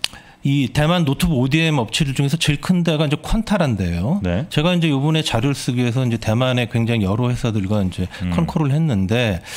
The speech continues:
Speaker 1: 그쪽에서 이제 나온 얘기가 지금 노트북 고객들이 이 분기와 하반기에 노트북 주문을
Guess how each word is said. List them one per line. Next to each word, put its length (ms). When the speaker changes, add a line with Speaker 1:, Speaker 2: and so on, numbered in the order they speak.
Speaker 1:
그쪽에서 540
이제 120
나온 360
얘기가 560
지금 580
노트북 480
고객들이 680
이 280
분기와 680
하반기에 920
노트북 540
주문을 680